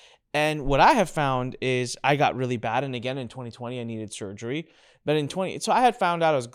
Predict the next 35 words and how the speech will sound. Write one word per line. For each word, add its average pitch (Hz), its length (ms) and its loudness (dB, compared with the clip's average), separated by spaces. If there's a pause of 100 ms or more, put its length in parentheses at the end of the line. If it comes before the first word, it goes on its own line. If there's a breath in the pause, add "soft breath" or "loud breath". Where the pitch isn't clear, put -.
(100)
I 143 100 2
went 156 200 -4
gluten-free, 131 920 -6
this 131 160 -6
free, 123 300 -6
that 117 220 -4
free 117 340 -6
a 113 60 -6
while 120 360 0
ago, 107 240 -4
but 104 200 -8
I 117 60 -10
guess 127 240 -12
it 117 80 -8
wasn't 117 300 -8
enough. 113 500 -8 (600 loud breath)
And 143 280 2
lately 233 320 6
what 151 160 4
I've 123 140 4
discovered 123 500 0
over 120 180 0
the 117 80 -2
last 117 300 -2
few 117 140 -10
months, 165 260 -6
so 120 80 -6
twenty 196 300 -6
twenty 147 280 -8
December, 123 480 -6
we 120 120 -8
have 113 160 -8
another 139 260 -6
big 120 200 -10
surgery 110 600 -10